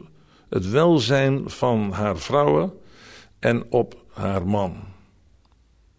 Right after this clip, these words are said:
De man Naaman, de legeroverste. Hij heeft een huidziekte. In de N B G-vertaling staat, hij is melaats.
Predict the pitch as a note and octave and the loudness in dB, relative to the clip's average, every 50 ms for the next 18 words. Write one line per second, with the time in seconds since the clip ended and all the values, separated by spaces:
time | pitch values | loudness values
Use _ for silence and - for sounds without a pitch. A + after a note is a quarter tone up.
0 | _ _ - F#2 F#2 F#2 G2+ G2+ G2 G#2+ - A2 A2+ A2 G#2 G2 G2 F#2 F2+ F2+ | _ _ -12 -8 -6 -4 -2 0 0 0 2 2 2 2 2 2 0 0 0 0
1 | F2+ F2+ F2+ F2 E2+ E2+ F2 E2+ E2+ E2+ E2 D#2+ E2 E2+ - - - - A#2+ G2+ | 0 2 0 0 0 -2 -4 -4 -6 -6 -8 -8 -10 -12 -12 -12 -12 -12 -12 -14
2 | - - - _ - - - A2+ A#2 A2+ A2+ C#3 C3+ C3+ - A#2+ G#2 G2 A#2+ C#3+ | -14 -18 -20 _ -10 -2 2 4 6 6 6 6 4 2 2 2 2 4 4 4
3 | C#3+ B2+ - - - C#3 G#2+ - - A#2+ A2 G#2 - - - - - - - - | 2 2 0 -2 -2 -2 -2 -2 -2 -2 -2 -2 -4 -8 -18 -18 -18 -18 -10 -4
4 | - A2+ G#2+ A2+ B2 A#2 A2 G#2+ G#2 F2+ G#2 B2 A#2+ A2+ F#2+ G2 - - A2+ A2 | 0 2 2 4 4 4 4 4 2 4 4 4 4 4 2 0 0 2 2 4
5 | G#2+ G#2 G2 G2+ F#2 - - A#2 A2 G#2+ F#2 G2 F#2+ G2 G2+ F#2 - - G2+ G2+ | 4 4 4 2 2 2 2 2 2 4 2 2 2 2 2 2 2 2 4 4
6 | G2 G2 G#2 A2+ A#2+ C3 C3+ - - - - - | 4 6 6 6 6 6 4 4 2 -2 -4 -6